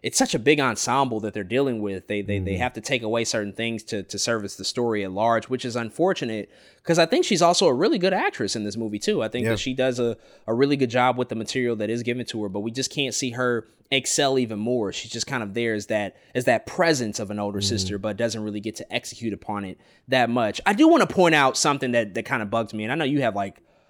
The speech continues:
Speaker 1: a couple of, like, plot holes or maybe plot conveniences, but one thing that stood
Speaker 2: Mm-hmm.
Speaker 1: out to me is the fact that because Grace Carolyn Curry is portraying both versions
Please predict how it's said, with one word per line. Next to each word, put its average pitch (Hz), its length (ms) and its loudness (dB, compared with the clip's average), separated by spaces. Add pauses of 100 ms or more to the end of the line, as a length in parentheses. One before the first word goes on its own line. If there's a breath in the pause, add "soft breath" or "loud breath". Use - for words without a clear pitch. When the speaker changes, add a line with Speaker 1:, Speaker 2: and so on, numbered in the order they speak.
(180)
Speaker 1:
a 135 120 -2
couple 113 340 2
of, 104 120 -2
like, 107 260 2
plot 113 320 2
holes 113 400 0
or - 20 -4
maybe 107 220 -4
plot 107 300 -4
conveniences, 104 720 -6
but 113 100 -2
one 190 200 2
thing 311 140 0
that 135 80 2
stood 135 140 2
Speaker 2:
Mm-hmm. 120 80 4
Speaker 1:
out 120 80 0
to 120 60 -8
me 110 120 -4
is 104 100 -6
the 110 80 -8
fact 107 260 0
that 107 260 -2 (680)
because 240 460 8
Grace 202 260 6
Carolyn 196 360 4
Curry 180 340 4
is 135 120 2 (340)
portraying 165 500 2
both 143 260 6
versions 165 540 0